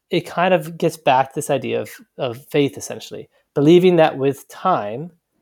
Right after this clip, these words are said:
all of your actions will eventually lead to something good coming. Um, and so that, that, that this law of attraction, that context makes a lot of sense. Um, there are some people for whom it doesn't work 'cause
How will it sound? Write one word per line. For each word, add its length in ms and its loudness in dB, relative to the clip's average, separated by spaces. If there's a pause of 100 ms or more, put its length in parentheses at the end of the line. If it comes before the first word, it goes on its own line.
(680)
all 220 6
of 80 2
your 120 2
actions 460 -4
will 140 -6
eventually 440 -4
lead 240 -8
to 60 -18
something 340 -14
good 180 -10
coming. 340 -14 (540)
Um, 600 0 (1040)
and 120 0
so 100 2
that, 340 4 (140)
that, 380 -2
that 240 0
this 260 -4
law 100 4
of 60 4
attraction, 480 0
that 160 -2
context 400 -6
makes 180 -8
a 40 -4
lot 120 -4
of 80 -8
sense. 460 -14 (680)
Um, 600 4
there 140 0
are 180 4
some 160 -4
people 220 4
for 240 -2
whom 180 0
it 100 -6
doesn't 280 4
work 280 -4
'cause 240 -4